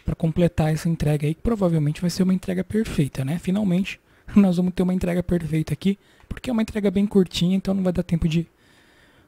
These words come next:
não vai dar tempo de acontecer nada errado, eu espero. Nós estamos sem nenhum dano aqui no caminhão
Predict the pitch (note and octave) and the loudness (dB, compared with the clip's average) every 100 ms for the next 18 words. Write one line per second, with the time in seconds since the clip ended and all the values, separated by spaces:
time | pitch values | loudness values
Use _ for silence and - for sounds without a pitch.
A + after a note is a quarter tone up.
0 | - E3 E3 D#3 D3+ E3 - D#3+ - E3 | -6 -2 0 0 0 -2 -4 -4 -2 0
1 | D#3+ F#3+ F#3 D#3+ C#3+ - - _ - D3+ | 0 0 0 0 -2 -8 -20 _ -6 -2
2 | D3 - - D3 C#3+ - _ _ - - | -2 -4 -4 -2 -4 -14 _ _ -20 -20
3 | - D3+ - E3+ F#3 F3 G3 F#3 E3+ D#3+ | -6 -2 2 2 2 2 4 4 4 2
4 | E3 D3+ E3 D3+ C#3+ C#3+ | 0 -4 -2 -4 -4 -8